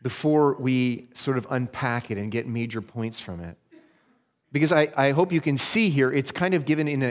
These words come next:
in an interesting kind of a form, isn't it? Sort of question and, and answer. Not, not all passages are like, so let's just walk through that before we sort of break it down and get some points from it. So first we see that someone is coming from Edom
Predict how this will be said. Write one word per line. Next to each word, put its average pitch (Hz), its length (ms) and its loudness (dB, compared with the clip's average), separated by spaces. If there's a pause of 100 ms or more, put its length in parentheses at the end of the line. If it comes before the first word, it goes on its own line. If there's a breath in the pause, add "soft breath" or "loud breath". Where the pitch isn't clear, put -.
in 127 140 -2
an 127 120 -4
interesting 139 640 -2
kind 123 220 -2
of 113 60 -4
a 110 40 -2
form, 131 380 -2
isn't 127 240 -2
it? 110 120 -2
Sort 127 160 -8
of 113 80 -14
question 139 420 -4
and, 110 200 -4
and 110 220 -6
answer. 127 560 -6 (420)
Not, 131 360 -2
not 135 140 0
all 123 140 2
passages 117 540 -2
are - 20 0
like, 117 160 0
so 117 140 -8
let's 180 180 -4
just - 180 -10
walk 139 420 -2
through 156 260 2
that 98 300 -6 (360 soft breath)
before 190 320 0
we 180 100 4
sort 147 220 -2
of 123 100 -4
break 139 240 2
it 131 80 -4
down 123 240 0
and 117 80 -4
get 131 140 -4
some 117 180 -8
points 110 360 -8
from 87 200 -12
it. 87 140 -14 (540 soft breath)
So 180 100 0
first 240 300 2
we 190 100 4
see 196 220 4
that 156 180 4
someone 220 460 4
is 180 240 2
coming 170 360 2
from 139 320 0
Edom 185 420 4